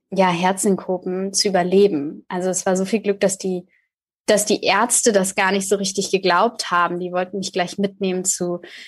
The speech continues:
einer Konferenz, um quasi so zu zeigen, „Schaut mal hier, hier lebt noch <laughs> jemand, der das so lange unbehandelt überlebt hat.“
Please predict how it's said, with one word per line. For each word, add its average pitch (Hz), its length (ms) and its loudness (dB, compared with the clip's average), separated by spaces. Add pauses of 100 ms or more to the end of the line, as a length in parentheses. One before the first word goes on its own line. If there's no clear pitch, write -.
(120)
einer 190 120 -2
Konferenz, 208 680 2
um 196 80 2
quasi 190 280 -2
so 190 120 0
zu 190 200 -8
zeigen, 190 460 -2
„Schaut 202 300 -4
mal 208 140 0
hier, 208 400 4
hier - 440 -2
lebt 233 300 2
noch 240 240 4
<laughs> - 20 -4
jemand, 240 840 2
der 214 180 4
das 214 220 2
so 220 80 -2
lange 214 340 -4
unbehandelt 202 540 -2
überlebt 190 480 0
hat.“ 208 240 2